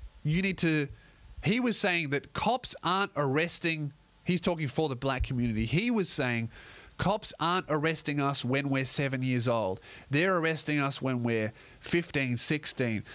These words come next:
And he was saying the system did, hasn't failed us. We failed ourselves before the system got involved. The system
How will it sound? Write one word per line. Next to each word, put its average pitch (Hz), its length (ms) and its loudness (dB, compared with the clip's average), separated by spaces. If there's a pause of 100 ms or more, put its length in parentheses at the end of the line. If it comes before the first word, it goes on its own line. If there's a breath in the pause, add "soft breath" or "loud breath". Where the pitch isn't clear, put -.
(160 loud breath)
And 127 140 -2
he 165 120 2
was 214 160 0
saying 156 340 0
the 131 100 0
system 208 760 -2 (2000 loud breath)
did, 165 260 0
hasn't 160 460 -2
failed 135 380 0
us. 123 320 -2 (1500 loud breath)
We 202 460 2
failed 175 420 2
ourselves 151 640 0
before 170 640 0
the 160 80 -2
system 143 420 -4
got 135 160 2
involved. 123 380 0
The 120 80 -4
system 190 580 -2